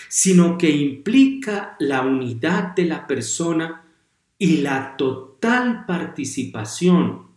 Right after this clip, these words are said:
Esto en un contexto conyugal que habla Benedicto, eh, dieciséis,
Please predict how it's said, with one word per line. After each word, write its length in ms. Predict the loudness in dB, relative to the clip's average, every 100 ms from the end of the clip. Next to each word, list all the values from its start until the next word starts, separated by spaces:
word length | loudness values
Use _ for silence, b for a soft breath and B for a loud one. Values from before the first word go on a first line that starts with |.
| _ _ _ _ _ _
Esto 300 | -8 -6 -2
en 80 | -2
un 100 | -2
contexto 1000 | -2 -4 -2 -4 -4 -2 0 0 -2 -4 -8
conyugal 580 | -8 -6 -4 -4 -4
que 120 | -6 -8
habla 480 | -6 -6 -8 -18 _
Benedicto, 460 | -4 -4 -4 -4 -6 -8 -18 _ _
eh, 500 | -4 -2 -4 -6 -6
dieciséis, 580 | -8 -8 -8 -6 -6 -8